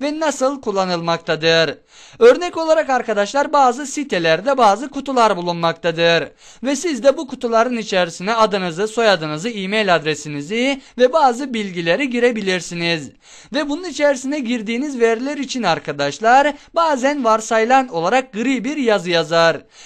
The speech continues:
Ve bu gri yazının içerisinde de kutunun içerisindeki veri değerinin nasıl değerlendirilmesi gerektiği söylenilir. Bir nevi arkadaşlar kullanıcıyı yönlendirmek için kullanılan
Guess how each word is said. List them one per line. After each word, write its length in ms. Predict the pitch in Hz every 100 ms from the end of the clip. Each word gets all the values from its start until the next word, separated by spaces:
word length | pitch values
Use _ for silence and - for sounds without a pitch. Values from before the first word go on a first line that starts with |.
| -
Ve 120 | 240 277
bu 140 | 311
gri 200 | 277 285
yazının 540 | 330 277 233 254 320
içerisinde 720 | 302 233 202 190 185 175 165 190
de 140 | 262
kutunun 420 | - 214 214 311
içerisindeki 840 | 311 254 240 226 220 220 220 277 214
veri 260 | 214 240
değerinin 760 | 156 156 151 151 202 254 277 277 -
nasıl 440 | 269 320 - 320
değerlendirilmesi 1120 | 254 226 233 226 233 226 226 226 220 233 277 175
gerektiği 580 | 165 165 165 190 277
söylenilir. 840 | 269 196 175 170 170 170 170 165 131 _ - - -
Bir 140 | 339
nevi 280 | 339 339 320
arkadaşlar 640 | 262 226 202 202 262 277
kullanıcıyı 540 | 233 220 208 202 185 277
yönlendirmek 800 | 233 214 214 220 214 220 247 240
için 260 | - 156
kullanılan 800 | 147 185 175 151 160 214 262 269